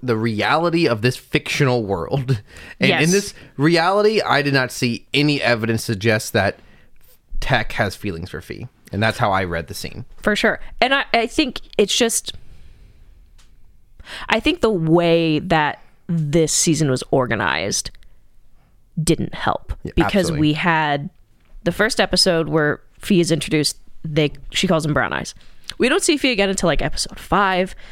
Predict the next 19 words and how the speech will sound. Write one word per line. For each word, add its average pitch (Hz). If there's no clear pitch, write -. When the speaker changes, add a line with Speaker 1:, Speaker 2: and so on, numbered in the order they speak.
Speaker 2:
and 156
then 160
there's 143
a 135
little 202
more 202
flirting. 165
Um, 151
and 180
then 160
I -
don't 196
remember 175
what 156
episodes 156
we 156
see 151
her 139
in, -